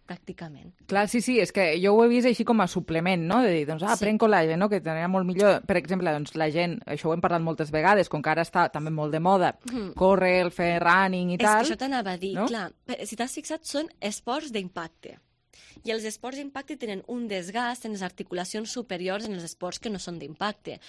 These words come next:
Speaker 1: Pues clar, imagina't córrer tot el rato trepitzant
Speaker 2: Clar.
Speaker 1: en aquest petit, són microimpactes moltíssimes vegades, més els corredors, pues, de llarga distància o les corredores que fan ultramaratons, etcètera, etcètera, no? Pues, bueno, que són im-, que són,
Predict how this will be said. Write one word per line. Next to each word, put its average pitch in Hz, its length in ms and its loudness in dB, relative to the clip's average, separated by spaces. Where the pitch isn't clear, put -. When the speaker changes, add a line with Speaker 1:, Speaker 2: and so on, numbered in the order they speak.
Speaker 1:
Pues - 140 -20
clar, 185 160 -8
imagina't 175 420 -10
córrer 214 340 -10
tot 185 140 -12
el 185 100 -6
rato 185 260 -10
trepitzant 170 720 -8
Speaker 2:
Clar. - 140 -10
Speaker 1:
en 185 100 -10
aquest 185 200 -8
petit, 214 260 -6
són 254 260 -10
microimpactes 233 1080 -6
moltíssimes 208 760 -6
vegades, 156 360 -12
més 170 120 -12
els 190 120 -12
corredors, 185 420 -10
pues, 165 260 -18
de 160 100 -14
llarga 170 240 -10
distància 220 840 -8
o 165 240 -14
les 175 160 -14
corredores 160 400 -16
que 180 80 -16
fan 165 180 -12
ultramaratons, 175 800 -10
etcètera, 233 400 -10
etcètera, 160 340 -14
no? 180 200 -10
Pues, 208 160 -12
bueno, 254 260 -8
que 190 100 -8
són 185 240 -6
im-, 202 160 -6
que 175 240 -16
són, 165 400 -12